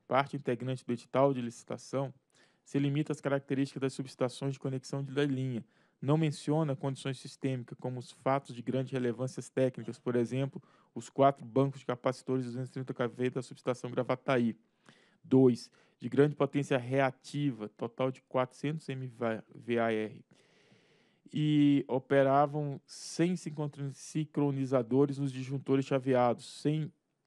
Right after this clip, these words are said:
sendo instalado nas seguintes datas. E aqui a gente segue a data de quando foi instalado pela Eletrosul esses equipamentos.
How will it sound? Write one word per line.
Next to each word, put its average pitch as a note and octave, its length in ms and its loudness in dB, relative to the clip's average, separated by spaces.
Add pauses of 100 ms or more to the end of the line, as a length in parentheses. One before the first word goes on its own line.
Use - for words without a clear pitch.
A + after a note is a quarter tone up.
(220)
sendo C#3 240 -2
instalado C3+ 560 2
nas C3+ 200 -4
seguintes C#3 420 -6
datas. A#2+ 680 -2
E - 60 -6
aqui A#2+ 240 -8
a D3 40 -6
gente C#3 220 -10
segue B2 300 -2
a A#2 80 -2
data A#2 380 -4
de - 100 -20
quando A#2 220 -8
foi - 100 -8
instalado A#2 420 -4
pela A#2 160 -4
Eletrosul A#2 540 -4
esses A#2+ 220 -12
equipamentos. A#2 680 -6